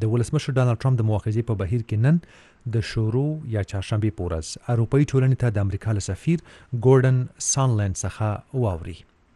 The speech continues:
نوموړی د ادعاو له مخې د ولسمشر ډانلډ ټرمپ په هغو هڅو کې مهم کس بلل کیږي چې غوښتل یې په یوکرین باندې فشار راوړي، تر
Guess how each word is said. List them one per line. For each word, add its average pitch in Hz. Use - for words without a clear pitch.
نوموړی 156
د 120
ادعاو 127
له 90
مخې 87
د 127
ولسمشر 147
ډانلډ 139
ټرمپ 143
په 104
هغو 127
هڅو 123
کې 117
مهم 107
کس 139
بلل 127
کیږي 131
چې -
غوښتل 147
یې 165
په 156
یوکرین 143
باندې 101
فشار 143
راوړي، 160
تر 123